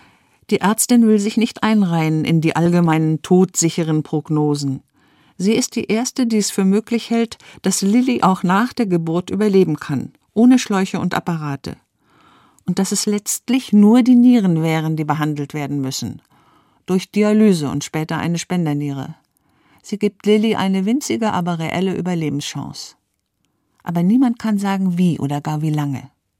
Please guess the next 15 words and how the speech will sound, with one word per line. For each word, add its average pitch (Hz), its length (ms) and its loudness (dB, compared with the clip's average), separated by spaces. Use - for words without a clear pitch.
Auf 160 160 -4
das - 220 -6
Abschiednehmen 208 720 0
ist 180 100 -6
Katrin 185 320 -2
vorbereitet. 143 840 -8
Die - 80 -6
Aussicht 170 420 -2
auf - 140 -8
das 147 180 -6
Leben 190 300 0
mit 160 180 -4
einem 147 220 -4
schwerstbehinderten 165 880 -4
Kind 180 380 -4